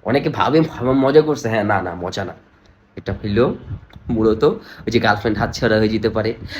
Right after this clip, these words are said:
আবার তারা মানে মাঝে মধ্যে যে ট্যাগ করে না, ট্যাগ, এই ট্যাগ করতেও ভয় পায়।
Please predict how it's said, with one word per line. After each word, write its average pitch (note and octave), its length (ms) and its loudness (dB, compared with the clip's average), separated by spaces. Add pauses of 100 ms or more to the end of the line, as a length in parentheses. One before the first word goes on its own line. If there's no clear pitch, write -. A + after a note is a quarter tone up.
আবার D3+ 160 4
তারা D3+ 200 4
মানে C#3+ 260 0
মাঝে C#3 260 -2
মধ্যে D3 220 0
যে C3+ 120 0
ট্যাগ C#3+ 280 2
করে F#3+ 160 6
না, E3 100 4
ট্যাগ, C3 480 4
এই G2+ 140 -4 (400)
ট্যাগ D#3 260 4
করতেও D#3 320 4
ভয় G2 280 -2
পায়। - 120 -18